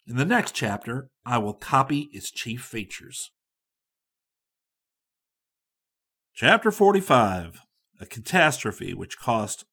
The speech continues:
eleven lives. On the fifth of September, eighteen seventy,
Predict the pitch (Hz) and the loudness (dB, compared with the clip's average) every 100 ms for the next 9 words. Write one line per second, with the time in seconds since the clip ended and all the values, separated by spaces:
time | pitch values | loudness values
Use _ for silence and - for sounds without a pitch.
0 | _ 110 110 117 110 95 90 95 98 85 | _ -2 2 2 2 -2 -6 -6 -6 -6
1 | 76 78 - - - _ _ _ _ _ | -10 -14 -14 -14 -16 _ _ _ _ _
2 | _ _ _ _ _ _ _ _ _ _ | _ _ _ _ _ _ _ _ _ _
3 | _ _ _ _ 110 127 131 262 262 151 | _ _ _ _ -2 -2 2 0 0 -2
4 | - 123 139 117 113 110 117 - 107 101 | -2 -2 2 2 2 0 0 -2 -6 -6
5 | - 117 98 87 104 | -6 -6 -6 -10 -12